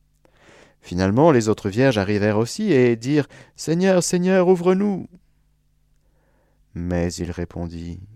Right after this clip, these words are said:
En vérité, je vous le dis, je ne vous connais pas. Veillez donc,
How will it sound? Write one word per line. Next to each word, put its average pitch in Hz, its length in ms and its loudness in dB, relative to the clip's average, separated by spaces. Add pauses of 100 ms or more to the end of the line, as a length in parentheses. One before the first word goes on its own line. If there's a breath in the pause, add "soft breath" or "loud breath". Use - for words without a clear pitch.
(200)
En 90 180 -8
vérité, 90 680 -8
je 90 140 -10
vous 87 220 -10
le 85 140 -8
dis, 113 340 -14 (880)
je - 220 -10
ne 95 240 -6
vous 92 260 -14 (120)
connais 131 400 -6 (180)
pas. - 320 -14 (2500 soft breath)
Veillez 98 480 -6
donc, - 580 -18